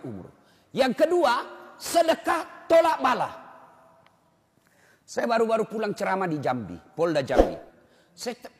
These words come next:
berkenalan dengan salah seorang perwira tinggi di Polda tersebut. Dia cerita,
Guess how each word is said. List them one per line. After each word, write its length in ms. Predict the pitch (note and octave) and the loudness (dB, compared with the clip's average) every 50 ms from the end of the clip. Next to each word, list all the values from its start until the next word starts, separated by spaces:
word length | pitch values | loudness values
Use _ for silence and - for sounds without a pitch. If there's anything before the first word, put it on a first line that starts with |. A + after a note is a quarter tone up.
| - - - - _ _ - | -6 -6 -6 -8 _ _ -10
berkenalan 560 | E3 G3 G3 - - A#3 B3 B3 A#3+ A#3+ A#3 A3 | -8 -8 -6 -6 -6 -4 -2 0 0 -2 -2 -4
dengan 240 | A3 G#3+ A3 A3 - | -4 -4 -6 -6 -6
salah 240 | - G#3 G3 G3 - | -6 -6 -6 -6 -6
seorang 480 | A3 F#3+ - G#3+ G#3+ G3+ G3+ G3 F#3+ F#3 - - - - - - _ _ _ _ _ _ _ _ | -8 -6 -4 -4 -2 -2 -2 -4 -6 -10 -16 -20 -20 -20 -20 -20 _ _ _ _ _ _ _ _
perwira 480 | - F#3+ G3 G3 A3+ A#3 A3+ G#3 G3 | -4 -2 -2 0 -2 -2 -2 -2 -4
tinggi 400 | - - A#3 A3 G#3+ E3+ D#3+ C#3+ C#3 | -4 -6 -6 -6 -6 -4 -6 -6 -8
di 360 | - _ _ - - D3+ D#3+ | -10 _ _ -10 -8 -8 -6
Polda 320 | - - G#3+ G#3 F#3+ D#3 C3 | -6 -4 -4 -4 -2 -4 -4
tersebut. 400 | - - A#2 - - F#2+ F2+ E2 - _ _ _ _ _ _ _ _ _ _ _ _ _ _ _ - | -6 -8 -14 -14 -12 -14 -14 -16 -18 _ _ _ _ _ _ _ _ _ _ _ _ _ _ _ -12
Dia 120 | F3 G3 F3+ | -12 -12 -8
cerita, 520 | - A#3+ B3 C4 C#4+ C4 - - A3+ D3 | -6 -6 -4 -4 -4 -6 -6 -8 -14 -16